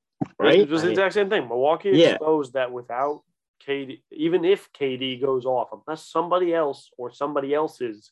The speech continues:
Speaker 2: step up, they're not winning anything.
Speaker 1: I agree. And, and let's just keep an eye on it,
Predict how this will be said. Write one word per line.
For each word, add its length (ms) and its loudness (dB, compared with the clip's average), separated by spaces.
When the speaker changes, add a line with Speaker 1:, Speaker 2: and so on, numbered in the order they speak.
Speaker 2:
step 360 -4
up, 320 0
they're 100 -6
not 200 -6
winning 200 0
anything. 260 -4
Speaker 1:
I 100 0
agree. 360 -2
And, 160 -4
and 380 2
let's 160 4
just 160 2
keep 180 2
an 60 -6
eye 180 4
on 120 2
it, 100 -4